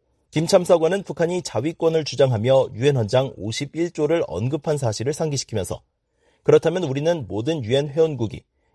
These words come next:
유엔 결의를 지켜야 한다고 강조한 유엔 헌장 이십오 조를 강조하고 싶다고 말했습니다.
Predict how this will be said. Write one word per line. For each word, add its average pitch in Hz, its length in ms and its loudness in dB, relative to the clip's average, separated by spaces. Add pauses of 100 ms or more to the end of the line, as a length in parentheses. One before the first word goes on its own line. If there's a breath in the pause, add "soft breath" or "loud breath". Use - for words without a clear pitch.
유엔 156 280 2
결의를 127 440 2
지켜야 147 500 2
한다고 117 380 0
강조한 101 500 -4 (420)
유엔 151 200 6
헌장 143 400 2
이십오 117 640 -6
조를 110 340 -2
강조하고 123 480 2
싶다고 85 320 -8
말했습니다. 92 560 -6